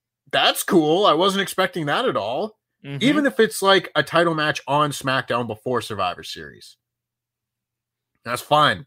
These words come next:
Speaker 1: That's fine with me. You know, this is an elevation. It's treating the King of the Ring with some respect. It's giving the King of the Ring the positioning of possibly being champion. I like all of that.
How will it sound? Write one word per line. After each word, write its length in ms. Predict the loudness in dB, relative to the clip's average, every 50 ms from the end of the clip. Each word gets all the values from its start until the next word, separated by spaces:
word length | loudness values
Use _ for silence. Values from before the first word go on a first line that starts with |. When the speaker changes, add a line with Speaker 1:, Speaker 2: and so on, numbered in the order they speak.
| _ _ -12
Speaker 1:
That's 120 | -12 -12 -8
fine 300 | 0 2 2 2 2 0
with 160 | -4 -4 -4
me. 300 | -8 -8 -8 -10 -14 _ _ _ _ _ _ _ _ _ _ _ _ -8
You 100 | -6 -2
know, 340 | 0 0 2 0 0 -2 -6 _ _ _ 0
this 220 | 0 0 0 2
is 120 | -2 0 0
an 100 | -2 -2
elevation. 680 | 2 2 4 4 4 2 2 2 2 2 0 0 -2 -2
It's 180 | -4 -8 -8
treating 320 | -4 0 0 2 2 2 0
the 80 | -2
King 220 | -2 -2 -2 0 2
of 40 | 2
the 80 | 2
Ring 200 | 2 0 -2 -2
with 120 | -4 -4 -2
some 200 | -2 -2 -2 -2
respect. 480 | -4 -6 -6 -2 0 0 0 0 -2
It's 140 | -6 -6 -4
giving 280 | -2 -2 -2 0 0 -2
the 80 | -4
King 220 | -4 -4 -4 -4 -2
of 40 |
the 80 | -2 -2
Ring 240 | -2 -2 -2 -2 -4
the 60 | -6
positioning 480 | -8 -8 -6 -6 -4 -4 -4 -6 -6 -8
of 100 | -4 -2
possibly 420 | 0 -2 -2 -2 -4 -6 -6 -6
being 260 | -6 -6 -6 -6 -6
champion. 560 | -2 0 0 0 0 0 0 -2 -2 -2 -4 _ _ _ _ _ _ _ _ _ _ 2
I 160 | 4 6 6
like 340 | 8 8 8 8 6 4 0 -2 0
all 240 | 2 4 4 4 4
of 120 | 2 0 0
that. 280 | -2 -2 -2 -4 -6